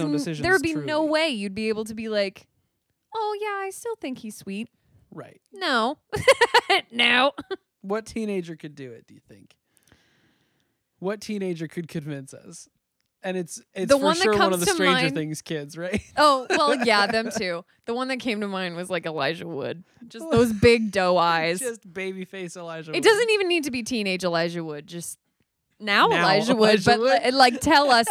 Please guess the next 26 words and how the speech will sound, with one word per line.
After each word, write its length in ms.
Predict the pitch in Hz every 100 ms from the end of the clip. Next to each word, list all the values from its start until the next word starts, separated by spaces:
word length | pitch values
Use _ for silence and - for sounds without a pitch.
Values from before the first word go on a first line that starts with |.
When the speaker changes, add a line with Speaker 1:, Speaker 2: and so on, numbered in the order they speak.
| 247
Speaker 2:
that 160 | 233
Speaker 1:
<laughs> 60 | 220
Speaker 2:
he's 140 | 214
playing 280 | - 214 196
a 40 | 185
teenager. 560 | 196 160 127 117 120 - _ _ _ _ _ _ _ _ _ _ _
I'd 160 | 214 208
buy 180 | 175 123
it. 160 | 143 - - _ _ _ _ _ -
Speaker 1:
I'd 160 | 131
buy 160 | 131 123
that 180 | 127 127
for 160 | -
a 60 | 123
dollar. 320 | 127 127 131 -
Speaker 2:
But 100 | 277
yeah. 1300 | 427 - _ _ _ _ _ _ _ _ _ _ - 196
Speaker 1:
Uh, 320 | 185 160 143
goodness. 340 | - 147 131 120
Speaker 2:
It's 80 | 196
a 60 |
good 160 | 190 190
movie. 260 | 208 180 - - 247
<laughs> 300 | 960 - 415 156
Speaker 1:
Do 100 | 190
we, 320 | 208 202